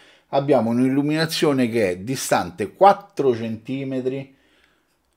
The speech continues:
su ogni lato. Quindi si crea un cono di luce che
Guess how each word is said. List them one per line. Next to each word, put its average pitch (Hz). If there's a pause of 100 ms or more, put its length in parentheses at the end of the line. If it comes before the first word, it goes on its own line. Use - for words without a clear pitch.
(300)
su -
ogni 123
lato. - (180)
Quindi 95
si 131
crea 110
un 107
cono 113
di 101
luce 104 (500)
che 135